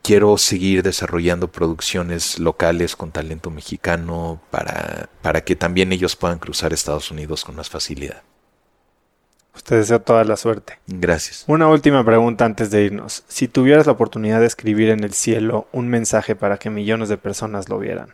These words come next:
Speaker 2: ¿qué diría?
Speaker 1: Mm,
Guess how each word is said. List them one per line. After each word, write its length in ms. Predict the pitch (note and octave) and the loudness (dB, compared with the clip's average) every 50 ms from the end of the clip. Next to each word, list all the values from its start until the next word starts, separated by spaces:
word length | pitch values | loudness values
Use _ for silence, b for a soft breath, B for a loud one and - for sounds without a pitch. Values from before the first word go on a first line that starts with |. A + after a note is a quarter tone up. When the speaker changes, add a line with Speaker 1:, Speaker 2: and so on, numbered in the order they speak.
| - _ _ - | -20 _ _ -2
Speaker 2:
¿qué 100 | - A#2 | 0 2
diría? 340 | A2 G#2+ G2 - - - _ _ _ _ _ _ _ _ _ _ _ _ _ _ _ _ _ _ _ _ _ _ _ _ _ _ _ _ _ _ _ _ _ _ _ _ _ _ _ _ _ _ _ _ _ _ _ | 2 2 0 -4 -10 -16 _ _ _ _ _ _ _ _ _ _ _ _ _ _ _ _ _ _ _ _ _ _ _ _ _ _ _ _ _ _ _ _ _ _ _ _ _ _ _ _ _ _ _ _ _ _ _
Speaker 1:
Mm, 2000 | A#2 A#2 A#2 A#2+ A#2+ A#2+ B2 B2 B2 B2 B2 B2 B2+ B2+ B2 B2 B2 B2 B2 A#2+ A#2+ A#2+ A#2+ A#2+ A#2+ A#2+ A#2+ B2 A#2+ A#2 A#2 A#2+ A#2 A#2 A#2 A#2+ A#2+ A2 A2 | -8 -6 -6 -6 -4 -4 -4 -4 -4 -2 -2 -2 -2 -2 -2 -2 -2 -4 -4 -4 -4 -4 -4 -6 -6 -6 -6 -6 -6 -6 -8 -8 -8 -10 -10 -10 -10 -12 -14